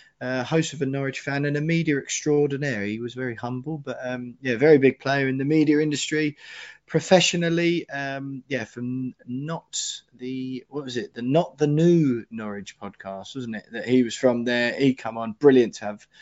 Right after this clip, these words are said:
John on earlier on. Kieran Benn, of course, a sports journalist from The Sun, big Leeds fan, joined, and, of course, Catherine Batty from the Daily Mail and now B B C Infamy as well. Brilliant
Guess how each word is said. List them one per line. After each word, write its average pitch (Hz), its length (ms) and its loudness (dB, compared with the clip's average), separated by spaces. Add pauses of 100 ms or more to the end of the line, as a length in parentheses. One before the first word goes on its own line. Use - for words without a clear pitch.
(460)
John 156 260 8
on 127 220 2
earlier 131 500 0
on. 131 400 -2
Kieran 135 360 -8
Benn, 123 200 -10
of - 160 -20
course, 131 500 -12
a 110 220 -16
sports - 360 -12
journalist 110 320 -12
from 110 100 -14
The 101 80 -14
Sun, 113 340 -8
big 117 220 -2
Leeds 123 400 2
fan, 120 640 -6
joined, 123 680 0 (140)
and, 117 480 -4
of 113 160 -14
course, 139 260 -6
Catherine 131 400 -8
Batty 135 340 -8
from 117 200 -12
the 113 100 -10 (260)
Daily 120 300 -4
Mail 117 320 -6
and 120 100 -10
now 120 180 -4
B 123 180 -2
B 117 100 -4
C 123 180 -4
Infamy 113 320 -6
as 110 140 -6
well. 90 260 2
Brilliant 147 340 8